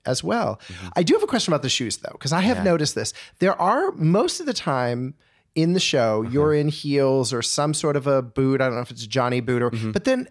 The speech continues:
Speaker 1: there's a moment where you're in flats. Is that driven by dance? Is it character driven?
Speaker 2: The duet?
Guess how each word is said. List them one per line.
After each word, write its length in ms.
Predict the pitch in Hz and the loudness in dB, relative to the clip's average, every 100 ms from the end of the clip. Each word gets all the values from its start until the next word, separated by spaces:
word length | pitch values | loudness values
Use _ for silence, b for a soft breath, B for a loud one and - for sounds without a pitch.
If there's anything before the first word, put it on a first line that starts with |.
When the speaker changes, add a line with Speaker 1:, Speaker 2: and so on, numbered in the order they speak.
| - | -2
Speaker 1:
there's 260 | 160 208 208 | 0 2 2
a 80 | |
moment 600 | 180 185 190 190 254 339 | -2 -4 -2 2 2 0
where 120 | 185 190 | 0 0
you're 180 | 185 | 2
in 60 | 170 | 0
flats. 500 | - 196 156 - - | -2 -2 -2 -4 -6
Is 120 | 175 | -2
that 260 | 165 151 - 156 - | -2 -2 -8 -20 -18
driven 320 | - 190 208 208 | -2 0 2 2
by 140 | 170 | 2
dance? 440 | 151 190 247 247 - | 2 2 0 -2 -6
Is 60 | 131 | -6
it 120 | - | -6
character 420 | - 220 240 240 | -4 -4 -2 -4
driven? 500 | 226 233 220 233 233 | 0 0 0 -2 -2
Speaker 2:
The 240 | - 127 123 | 2 2 2
duet? 420 | 117 123 127 180 | 2 2 0 -2